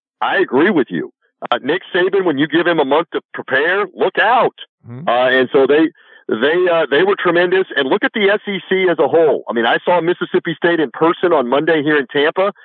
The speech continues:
Speaker 1: It wasn't pretty, but they beat Illinois. L S U destroyed Purdue. Coaching change, yes. Tennessee beats Clemson. I mean, how much more do you need? Alabama over Kansas State. Georgia wins. Had to hang on. Had to, had to get a missed field goal, but they win.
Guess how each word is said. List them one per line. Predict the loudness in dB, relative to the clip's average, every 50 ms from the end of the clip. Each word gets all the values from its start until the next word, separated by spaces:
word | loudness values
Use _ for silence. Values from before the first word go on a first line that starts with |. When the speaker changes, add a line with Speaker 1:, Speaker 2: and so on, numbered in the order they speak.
| _ _ -2
Speaker 1:
It | -2 0 0
wasn't | 0 0 0 0 -4 -6 -6
pretty, | -6 -2 0 0 2 2 2 2 2 0 -2 -8 _ _ _ -8
but | -6 -2
they | -2 -2 -2 0
beat | 0 0 2
Illinois. | 2 2 2 0 0 0 -2 -4 -6 -4 -2
L | 0 0 0
S | 0 -2 -2 -2 -2
U | -2
destroyed | -2 -2 -4 -2 0 0 2 2 0 -2
Purdue. | 0 -2 0 2 2 2 2 2 0 0
Coaching | 0 0 0 0 -2 -4 -4 -2
change, | -2 0 0 0 -2 -4 -2
yes. | -2 0 0 0 0 -2 -4 _ _ _ _ -20 -20 _ _ _ -4 2
Tennessee | 2 2 2 2 -2 _ -2 0 0 0 0 0
beats | -2 -2 -2 -4 -10 -10
Clemson. | -4 0 0 0 0 0 -4 -2 0 0 0 0 -2 -6 _ _ _ _ -6
I | -4
mean, | -2 -2 -2
how | -2 -2
much | -2 -2 -2 -2
more | -2 -2
do | -2
you | -2 -2 0
need? | 0 0 0 2 2
Alabama | 2 2 2 0 0 0 0 0 0 0
over | 0 0 -2
Kansas | -2 -2 0 0 0 -2 -4 -6 -6
State. | -2 -2 0 0 -2 -4 -6 -8 -4 0
Georgia | 0 2 2 0 0 0 0
wins. | 2 2 2 2 2 2 0 -2 -6 -10 -18 _ _ _ _ _ -6
Had | -6 -2 -2
to | -2 0
hang | 0 0 0 0
on. | 0 0 2 2 2 2 2
Had | 2 2 4
to, | 4 2 4
had | 4 2
to | 2 2
get | 2 2
a | 2
missed | 2 2 0 0 0
field | 0 2 2 2 2
goal, | 2 2 2 2
but | 0 0
they | 0 2 2 2
win. | 0 0 0 0 0 0 -2